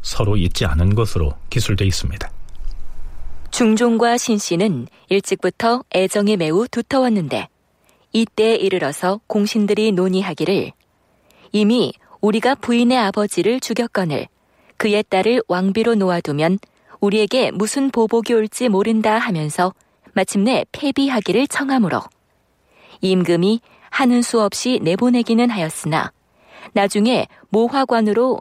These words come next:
Speaker 2: 명나라 사신을 맞으러 거동할 때면 임금이 타던 말을 신 씨가 거처하던 별궁으로 보내어서 먹이게 하였다. 신 씨는 그때마다 손수 흰죽을 쑤어서 말에게 먹인 뒤 돌려보냈다.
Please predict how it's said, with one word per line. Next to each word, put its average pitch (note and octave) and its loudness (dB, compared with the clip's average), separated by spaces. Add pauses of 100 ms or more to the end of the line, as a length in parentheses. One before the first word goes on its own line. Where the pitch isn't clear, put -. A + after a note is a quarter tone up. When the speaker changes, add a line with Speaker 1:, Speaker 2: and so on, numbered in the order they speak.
Speaker 2:
명나라 F#3 0
사신을 B3 0
맞으러 G#3 0
거동할 F#3+ -2
때면 D#3 0 (520)
임금이 G#3 2
타던 G3 -2
말을 F3 0 (360)
신 C#4+ 0
씨가 C4+ 0
거처하던 A#3+ 0
별궁으로 A#3+ 0
보내어서 G3+ 0
먹이게 G3 0
하였다. A#3 -6 (1200)
신 C#4 0
씨는 C#4 2
그때마다 F3 -2 (320)
손수 C4+ 0
흰죽을 D4 -2
쑤어서 G#3+ -2
말에게 G#3+ 0
먹인 D#3+ -2
뒤 G#3 -2
돌려보냈다. A3+ -2